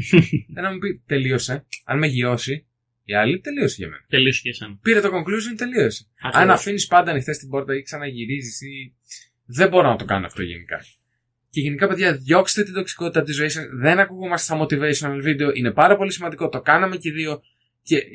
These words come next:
Speaker 2: καλώς ή κακώς βρεθήκαμε ένας απέναντι στον άλλον να ανοίγουμε την καρδιά μας και σε εσάς και ο ένας τον άλλον αυτή τη στιγμή. Βέβαια, το έχουμε κάνει και σας είπαμε και τη γνωριμία μας ποια ήτανε. Ε, αυτό ήταν το podcast το σημερινό, το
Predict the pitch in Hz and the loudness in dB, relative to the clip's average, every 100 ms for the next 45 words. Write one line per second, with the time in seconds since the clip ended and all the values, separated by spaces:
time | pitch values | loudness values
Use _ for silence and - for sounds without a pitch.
0 | 143 147 151 180 - 143 165 139 143 135 | -2 4 4 2 -4 -8 -8 -2 0 0
1 | 190 156 143 135 127 139 127 113 - 123 | 0 2 4 2 2 0 0 -2 -4 -2
2 | 123 123 120 127 117 117 110 107 113 110 | -2 0 0 0 -2 -4 -2 -2 -2 -4
3 | 104 - 131 123 127 - _ _ _ - | -4 -4 -4 0 0 -2 _ _ _ 2
4 | 139 123 113 127 117 107 101 - 107 - | 4 4 0 -2 0 -2 -2 -8 -14 -12
5 | 143 175 208 175 143 147 139 131 131 135 | -8 -6 -6 -6 -6 -4 -4 -6 -4 -2
6 | 131 120 120 110 - - - 135 123 113 | -4 -6 -8 -10 -12 -8 -6 -2 -2 -2
7 | 104 120 110 113 110 101 - 110 127 156 | -4 -2 0 -2 -2 -2 -2 -2 -2 -2
8 | 185 214 _ - - _ _ 135 135 127 | -6 -8 _ -20 -20 _ _ -6 -4 -4
9 | - 208 185 127 113 107 101 98 113 101 | 0 2 2 0 -2 0 -2 -2 -6 -6
10 | 104 - 110 104 110 107 104 104 131 135 | -8 -8 -8 -6 -6 -4 -4 -4 -4 -6
11 | _ - | _ -10